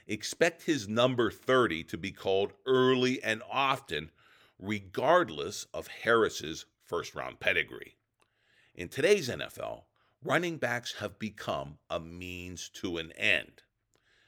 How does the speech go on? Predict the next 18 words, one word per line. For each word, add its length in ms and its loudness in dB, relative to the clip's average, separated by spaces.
And 140 -8
as 160 -6
Warren 420 0
showed 380 4
us, 240 -2
the 80 -4
shortest 680 2
distance 560 -4
to 180 0
a 40 2
touchdown 720 0
is 160 -6
a 60 -4
sixty-two 1000 -6
yard 440 -6
run. 480 -4
We 180 -4
have 340 -2